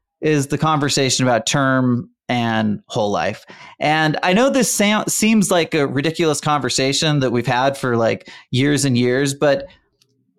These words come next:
there has to be, my, my logic here is there has to be a reason that smart, logical people believe in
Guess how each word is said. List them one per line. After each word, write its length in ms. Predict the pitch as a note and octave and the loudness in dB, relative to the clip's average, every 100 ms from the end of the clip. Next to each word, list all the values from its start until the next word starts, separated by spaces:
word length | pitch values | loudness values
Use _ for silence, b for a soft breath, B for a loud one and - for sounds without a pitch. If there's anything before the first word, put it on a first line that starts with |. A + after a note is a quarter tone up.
| - | -2
there 160 | F#3+ | 0
has 400 | D#3 F#3+ A#3 - - | 2 2 2 0 0
to 80 | |
be, 300 | F#3+ F#3 F3+ - | 2 4 2 2
my, 240 | F#3 F3+ E3+ | 0 0 -2
my 160 | E3 | 2
logic 400 | F3 G3+ A#3 G#3 | 2 2 2 0
here 80 | G3 | 0
is 80 | F3 | 0
there 120 | D#3+ | 0
has 380 | D3 D#3+ G3+ C4 | -2 0 0 0
to 100 | - | 0
be 160 | A3 A#3+ | 0 2
a 80 | A#3+ | 2
reason 680 | E3 D#3 D3 C#3+ D3+ D#3 D#3 B B B | 2 2 2 2 2 2 -2 B B B
that 260 | C#3+ C#3+ - | -2 0 -2
smart, 680 | - - D#3 E3 G#3 - C#3+ | -4 0 0 2 0 -2 -2
logical 680 | D#3 E3 D#3+ D#3+ - E3 D#3+ | 0 0 0 -2 0 -2 0
people 680 | D#3 C#3 C#3 B2+ C3+ E3 - _ _ D3 | 0 0 0 0 0 -4 -8 _ _ -4
believe 520 | E3+ D3+ D3+ F3 F3+ D#3 | 0 2 2 2 2 2
in 280 | D#3+ D3 | 2 2